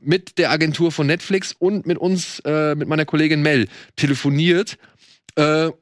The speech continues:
ob sie schnell dahin gehen kann, um dieses Interview zu führen. War nicht lang, war nur so fünf Minuten oder so. Auf der Bühne, beziehungsweise an der Stage da von Netflix und was weiß ich. Mel hat das gemacht,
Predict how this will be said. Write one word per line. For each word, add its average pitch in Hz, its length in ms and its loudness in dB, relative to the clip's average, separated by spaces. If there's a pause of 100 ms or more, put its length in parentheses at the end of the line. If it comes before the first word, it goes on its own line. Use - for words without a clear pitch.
ob 160 140 0
sie 208 220 0
schnell 156 320 2
dahin 175 360 2
gehen 127 240 0
kann, 143 480 -2 (460)
um 165 180 0
dieses 165 220 0
Interview 175 360 0
zu - 160 -4
führen. 107 360 -2
War 185 220 2
nicht 202 160 2
lang, 147 280 0
war 135 120 0
nur 175 100 2
so 160 80 -2
fünf 175 220 -2
Minuten 175 360 2
oder 95 180 0
so. 95 300 0
Auf 160 200 0
der 175 140 2
Bühne, 170 380 2
beziehungsweise 143 440 -2
an 147 80 -2
der 151 100 2
Stage 151 400 0
da 139 140 0
von 131 160 -4
Netflix 135 400 -2
und 123 80 -2
was 123 180 -2
weiß 117 160 -2
ich. 104 220 -4 (360)
Mel 226 280 2
hat 240 140 0
das 151 140 -4
gemacht, 175 520 -2